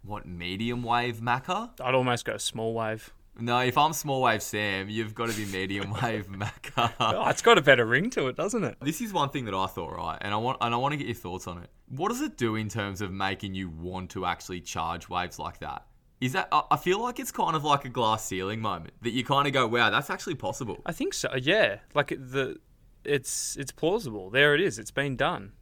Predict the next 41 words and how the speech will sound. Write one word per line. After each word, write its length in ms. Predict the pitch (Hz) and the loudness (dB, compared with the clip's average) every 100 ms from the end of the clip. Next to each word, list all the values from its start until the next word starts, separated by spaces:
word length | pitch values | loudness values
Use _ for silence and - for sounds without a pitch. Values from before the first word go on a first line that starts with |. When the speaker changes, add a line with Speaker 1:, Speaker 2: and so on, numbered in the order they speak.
| - | -10
Speaker 2:
It 60 | 113 | 2
makes 240 | 143 160 | 4 4
me 100 | 107 | -2
wanna 240 | 147 110 92 | -4 -6 -8
do 220 | 95 104 | -12 -12
it. 60 | 165 - | -12 -10
Speaker 1:
You're 200 | 98 110 | -4 -2
gonna 140 | 123 135 | -2 -2
have 160 | 123 | -4
to, 180 | - 98 | -4 -2
uh, 160 | 92 85 | -2 -2
you're 140 | 92 | 0
gonna 100 | 107 | -2
have 140 | 127 | -2
to 80 | 110 | -6
come 180 | 104 95 | -4 -4
down 140 | 92 | -4
to 60 | 90 | -6
Sydney 240 | - 87 | -10 -8
Harbour 280 | 87 82 90 | -6 -6 -6
next 200 | 90 - | -8 -10
time 220 | - 87 85 | -8 -8 -8
it's 120 | - | -10
on, 200 | 90 87 | -10 -10
'cause 120 | - | -8
it 40 | 98 | -6
looks 240 | 113 - | -4 0
like 100 | 135 | 0
it's 100 | 107 | 0
a 60 | 117 | -2
good 140 | 110 | 0
location 480 | 101 104 95 95 101 | -2 0 -2 -4 -8
for 200 | 92 90 | -6 -4
it, 20 | |
having 260 | 95 92 95 | -4 -4 -6
a 40 | |
bit 120 | 90 | -6
of 80 | 92 | -8
a 40 | 85 | -8
channel 300 | 95 92 92 | -8 -6 -4
there. 220 | 92 | -4